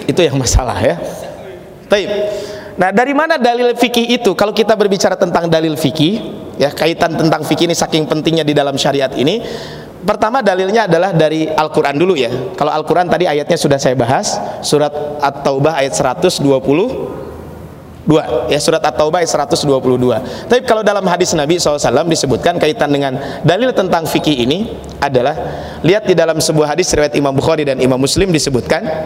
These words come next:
bahwa, "Innallaha la yaqbidul ilma intiza'an." Sesungguhnya Allah Subhanahu wa taala tidak akan,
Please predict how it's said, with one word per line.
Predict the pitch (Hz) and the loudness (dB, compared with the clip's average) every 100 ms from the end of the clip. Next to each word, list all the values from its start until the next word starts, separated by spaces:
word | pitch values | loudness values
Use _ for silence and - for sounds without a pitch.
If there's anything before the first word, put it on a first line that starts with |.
| - 147 | -4 0
bahwa, | 135 156 185 165 - - 180 | 2 2 0 -4 -6 0 2
"Innallaha | 190 180 165 170 170 147 123 - - - - | 4 2 2 0 0 0 0 -2 -2 -6 -2
la | 147 170 | 2 2
yaqbidul | 175 185 170 165 165 165 185 | 2 2 4 4 4 2 0
ilma | 180 170 | 0 0
intiza'an." | 165 160 156 147 139 143 123 117 107 113 - - | 0 0 2 2 2 2 0 -2 -2 -6 -10 -10
Sesungguhnya | - 147 175 175 185 180 | -2 0 2 2 2 2
Allah | 170 170 | 0 0
Subhanahu | 170 156 156 156 151 | 0 0 0 0 0
wa | 151 | 0
taala | 147 139 165 247 185 | 0 2 0 2 2
tidak | 170 - | 2 2
akan, | 156 - 175 | 0 0 0